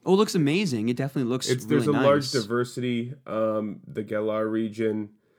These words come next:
Speaker 2: looks pretty large. There's countrysides, fields, forests, cities, lakes, different types of forests, actually. Like, it was a misty forest.
Speaker 1: Mm-hmm.
Speaker 2: So kind of like in, um, Kingdom Hearts world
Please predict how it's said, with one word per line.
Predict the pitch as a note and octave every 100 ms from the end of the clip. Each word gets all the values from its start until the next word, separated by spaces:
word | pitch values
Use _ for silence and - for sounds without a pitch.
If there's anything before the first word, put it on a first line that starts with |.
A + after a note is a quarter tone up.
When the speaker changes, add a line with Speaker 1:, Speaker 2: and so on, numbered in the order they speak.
| _ _ _ -
Speaker 2:
looks | C#3 -
pretty | D#3+ D3
large. | C3+ C3 C3 A#2+ -
There's | G#2+ -
countrysides, | - C3 B2+ C3 B2+ A#2+ A#2 A2 -
fields, | - A#2+ A#2 A2+ A2 G#2+ -
forests, | - A#2 A#2+ A#2 A2+ - -
cities, | - B2 A2+ A2 G#2+ F#2+ -
lakes, | - A2+ A2 G#2+ -
different | A#2 E3+ F3 C#3+
types | C3+ C3
of | G2
forests, | - F#2+ F#2
actually. | F#2+ - G2+
Like, | G2+ G2+ -
it | G#2+
was | G#2
a | G2+
misty | G2+ G2+ - - A#2+
forest. | - B2 A#2+ B2 B2+ - A#2+
Speaker 1:
Mm-hmm. | G#2+ G#2 F#2 - _
Speaker 2:
So | - -
kind | C3 A#2 A#2
of | G#2 A2
like | A2 G#2 G2 -
in, | G2 G2+ G2
um, | F#2 F#2 F2+ F#2 F#2 _ _ _ _ _ _ _ _
Kingdom | _ G#2+ G#2 F#2
Hearts | G2+ G2 - G#2
world | G#2+ G#2+ G#2